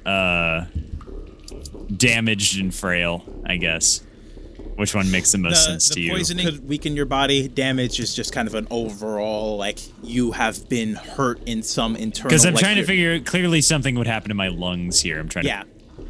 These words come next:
Speaker 2: Uh, frail would make sense. Like, you're, you're
Speaker 1: All right,
Speaker 2: just
Speaker 1: fuck it, that
Speaker 2: weaker
Speaker 1: one.
Speaker 2: now. Like, your lungs have been scarred in some way.
Speaker 1: Yeah, sure.
Speaker 2: Okay, cool.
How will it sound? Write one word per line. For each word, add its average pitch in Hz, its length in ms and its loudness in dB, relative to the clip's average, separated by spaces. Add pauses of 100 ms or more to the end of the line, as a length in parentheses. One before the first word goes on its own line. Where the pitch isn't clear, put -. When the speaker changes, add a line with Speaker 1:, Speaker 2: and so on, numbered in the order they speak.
(540)
Speaker 2:
Uh, - 120 -10
frail 196 640 2 (120)
would 147 180 -2
make 139 180 -2
sense. 131 420 -6 (200)
Like, 123 240 -4
you're, 135 180 2
you're 135 200 2
Speaker 1:
All 143 60 0
right, 123 60 6
Speaker 2:
just 143 240 4
Speaker 1:
fuck 117 180 2
it, - 0 -
that 101 120 2
Speaker 2:
weaker 143 540 2
Speaker 1:
one. 147 80 -6
Speaker 2:
now. 143 420 0
Like, 117 200 -6
your 120 160 -2
lungs 117 260 -2
have 110 140 -6
been 113 160 -4
scarred 113 480 0
in 120 180 -6
some 120 240 -4
way. 120 240 -4 (1120)
Speaker 1:
Yeah, 113 200 -2
sure. 95 280 -8 (340)
Speaker 2:
Okay, 262 180 -6 (180)
cool. 214 200 -2